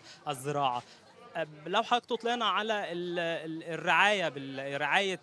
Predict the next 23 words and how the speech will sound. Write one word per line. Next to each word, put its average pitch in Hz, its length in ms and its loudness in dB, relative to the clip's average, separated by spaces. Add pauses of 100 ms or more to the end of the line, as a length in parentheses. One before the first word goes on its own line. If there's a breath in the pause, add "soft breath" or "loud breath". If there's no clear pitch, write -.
(100)
آه، 143 460 -6
الحيوانات 151 580 -2
بصورة 165 420 -4
عامة، 147 400 -2 (300 loud breath)
كيف 190 300 0
تجرى، 165 720 -2
آه، 135 640 -4 (600)
طوال 233 220 2
العام؟ 170 400 0
مش 131 140 -10
بنتكلم 175 520 -2
بس 170 260 -4
على 151 280 0 (280 loud breath)
الأيام 147 600 -2
اللي 151 140 -4
بتشهد 160 420 -6
إقبال 151 440 -4
كثيف 156 360 -6 (120)
م-، 139 340 -6
آه، 127 260 -6
من 143 280 -8
قبل 139 420 -6
المواطنين. 127 480 -6